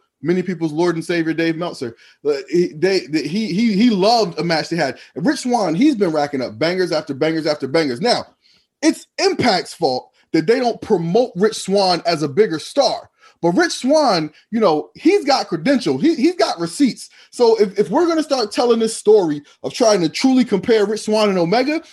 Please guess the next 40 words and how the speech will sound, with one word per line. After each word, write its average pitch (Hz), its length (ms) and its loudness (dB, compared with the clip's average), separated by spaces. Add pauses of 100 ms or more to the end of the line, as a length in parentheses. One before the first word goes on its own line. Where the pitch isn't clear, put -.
(160)
you're 262 300 2
gonna 339 180 2
be 247 160 2
able 254 280 -2
to 214 80 -2
say 233 500 0 (160)
that, 185 160 2
hey, 247 200 0
if 233 120 -4
you 330 120 2
look 285 240 0
at 185 200 2
it, - 160 -2 (280)
Kenny 120 260 -6
Omega's 131 480 0
got 202 240 0
bangers, 240 400 0
what 190 100 2
they 190 80 0
call 190 220 0
him, 170 80 -2
the 143 80 0
best 147 320 -4
bout 190 200 2
machine. 254 440 -2 (260)
And 160 340 0
if 123 160 -10
you, 165 240 -6
if 156 160 -8
you're 185 100 -2
gonna 233 180 2
really 269 260 2
look 349 240 2
at 247 160 2
it, 240 180 -2 (140)
Rich 156 220 -4
Swann 294 500 0
got 202 180 -2
some 170 160 -6
bangers. 135 380 -2